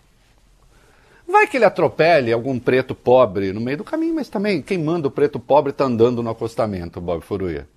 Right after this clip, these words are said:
Eventualmente de bicicleta, que é o transporte, pelo menos pra região de onde eu vou, pra onde eu vou, né? E ele vai.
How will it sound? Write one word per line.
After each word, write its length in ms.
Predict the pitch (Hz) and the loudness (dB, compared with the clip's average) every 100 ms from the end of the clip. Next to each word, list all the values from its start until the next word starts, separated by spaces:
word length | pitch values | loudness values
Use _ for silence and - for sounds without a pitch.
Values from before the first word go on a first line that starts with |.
| _ _ - | _ _ -6
Eventualmente 640 | 95 110 104 104 110 117 | -4 -2 -2 -2 -4 -6
de 80 | 107 | -8
bicicleta, 680 | 117 - - 120 113 113 | -8 -10 -4 -2 -2 -4
que 100 | 107 | -8
é 40 | 107 | -8
o 20 | |
transporte, 640 | 107 107 - 95 90 - _ _ _ | -8 -10 -8 -4 -4 -6 _ _ _
pelo 160 | 117 98 | -2 -2
menos 160 | 107 | -2
pra 140 | - 104 | -4 -4
região 340 | 104 92 101 | -4 -6 -8
de 80 | 95 | -8
onde 120 | 95 | -10
eu 80 | 98 | -12
vou, 160 | 67 - _ _ _ | -14 -20 _ _ _
pra 200 | 95 82 | -4 -4
onde 180 | 92 95 | -4 -4
eu 60 | |
vou, 180 | 85 - _ - | -6 -10 _ -14
né? 240 | 101 151 - _ _ _ _ | -10 -10 -12 _ _ _ _
E 60 | 392 | 2
ele 180 | 440 370 | 2 2
vai. 500 | 277 220 214 147 | 2 2 2 -2